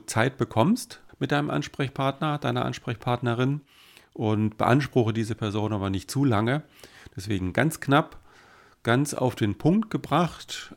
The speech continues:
und dann kannst du noch deine Visitenkarte übergeben, eine Folgeaktivität vereinbaren, was jetzt anschließend passiert.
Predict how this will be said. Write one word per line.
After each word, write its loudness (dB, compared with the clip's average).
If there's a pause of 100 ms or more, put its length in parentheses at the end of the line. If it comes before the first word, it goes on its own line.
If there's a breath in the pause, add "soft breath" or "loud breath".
und 0
dann 2
kannst 0
du 4
noch 2
deine 0
Visitenkarte 0
übergeben, 0
eine -2
Folgeaktivität 2
vereinbaren, 0
was -2
jetzt -4
anschließend -2
passiert. 0